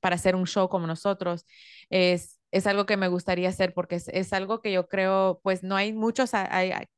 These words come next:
que, que hacen eso y pueden platicar en dos idiomas, eh, pero también yo creo que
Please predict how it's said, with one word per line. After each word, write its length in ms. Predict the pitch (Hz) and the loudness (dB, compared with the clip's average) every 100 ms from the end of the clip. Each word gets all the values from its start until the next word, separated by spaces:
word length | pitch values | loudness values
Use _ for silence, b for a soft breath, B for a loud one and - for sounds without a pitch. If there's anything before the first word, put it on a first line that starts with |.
| _ - | _ -6
que, 180 | 175 170 | -4 0
que 80 | |
hacen 320 | 165 170 214 175 | -2 0 -2 -2
eso 300 | 170 196 180 | 0 0 0
y 80 | |
pueden 280 | 160 170 165 | 0 -2 -2
platicar 420 | 170 170 165 160 151 | -4 -6 -6 -4 -4
en 80 | |
dos 180 | 147 156 | -4 -4
idiomas, 500 | 170 156 151 170 - B B B B - | -4 -2 -2 -6 -8 B B B B -6
eh, 240 | 175 165 - | -4 -2 0
pero 240 | 190 196 | 2 4
también 420 | 196 190 190 202 202 | 2 0 0 0 0
yo 140 | 196 | -2
creo 280 | 208 202 196 | 0 2 2
que 460 | 190 185 170 160 | 0 2 2 -2